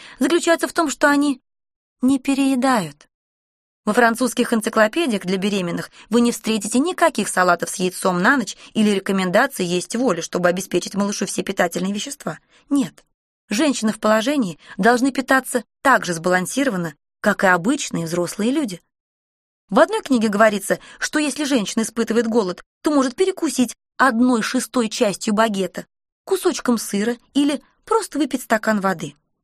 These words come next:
По мнению французов, если беременной женщине хочется чего-то эдакого, это недопустимое баловство. Француженки не занимаются самообманом, придумывая, что малышу в утробе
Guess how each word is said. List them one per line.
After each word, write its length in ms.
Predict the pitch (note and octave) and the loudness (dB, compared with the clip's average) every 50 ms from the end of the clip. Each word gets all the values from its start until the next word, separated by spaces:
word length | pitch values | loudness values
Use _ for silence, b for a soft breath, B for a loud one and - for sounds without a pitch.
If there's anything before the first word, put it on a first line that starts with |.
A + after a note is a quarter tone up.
| _ _ _ _ _ _ _ _ | _ _ _ _ _ _ _ _
По 140 | - G#3+ G#3+ | 2 4 4
мнению 320 | G3+ G3 F#3 F3 F3 E3+ - | 4 2 0 0 -2 0 0
французов, 580 | - F3+ F3 F3+ - C4 C#4+ A3+ F#3 - - B B B B B B | 2 0 0 0 0 -2 -2 -2 -4 -6 -8 B B B B B B
если 280 | B A#3+ C4+ B3 - C#4 | B 0 0 2 0 0
беременной 520 | A#3+ C#4+ D4 C#4+ B3+ G#3+ G3+ G3 G#3+ A3+ | 0 2 0 2 0 0 0 0 0 0
женщине 400 | A3 B3 A#3+ G3 - - A3 A3 | 2 0 0 0 0 -2 -2 -2
хочется 460 | G#3+ - B3+ - A3+ A3 - A3+ G3+ b b b b b b | 0 0 -2 -2 -2 -4 -4 -6 -6 b b b b b b
чего-то 380 | b - - C#4 B3+ A#3 - - | b -6 -2 0 0 0 0 0
эдакого, 560 | - - E4+ E4 D4+ - - - E3+ E3+ D#3+ _ _ _ _ _ _ _ _ _ _ _ | 0 0 0 0 0 -2 -2 -2 -4 -4 -6 _ _ _ _ _ _ _ _ _ _ _
это 220 | - A3 A#3+ - C#4+ | -2 -2 0 2 0
недопустимое 720 | C#4+ D4+ C#4 E4+ - F4 - - - - F3+ E3+ F#3 G3+ | 0 2 0 0 0 -2 -4 -4 -4 -4 -2 -2 -2 -2
баловство. 560 | G3+ A#3+ G#3+ E3 - - - - D#3 D3 D#3+ _ _ _ _ _ _ _ _ _ _ _ _ | -2 -2 -2 -4 -8 -12 -12 -12 -12 -12 -12 _ _ _ _ _ _ _ _ _ _ _ _
Француженки 600 | - - G#3+ A#3 A3 A#3 C4 A#3+ B3+ A#3 - B3+ | 0 2 2 2 2 2 2 2 2 2 2 2
не 100 | B3+ C4 | 2 4
занимаются 540 | B3 B3+ C4+ C4+ B3 G#3 F#3 F3+ F3+ - G3+ | 4 2 2 2 2 2 2 0 -2 -2 -4
самообманом, 720 | - - A3 A3+ A3+ B3 B3 A#3 C4 A#3+ F#3 F3 E3+ D3+ B B B B | -4 -2 0 0 2 2 2 2 2 2 0 -2 -4 -6 B B B B
придумывая, 600 | - F#3+ G#3 F#3+ F3+ B3+ D4 C#4+ C4 G#3 F#3+ F3+ | -2 -2 0 0 2 0 2 2 2 0 0 -2
что 180 | E3+ - - G3 | -4 -4 -2 0
малышу 400 | G3+ G3+ G#3 A3+ G#3 - - G3 | 0 2 2 0 -2 -2 -2 -2
в 60 | F3+ | -2
утробе 420 | F#3 - - C#4+ E4+ C4 C#4+ B | -2 0 0 0 2 2 0 B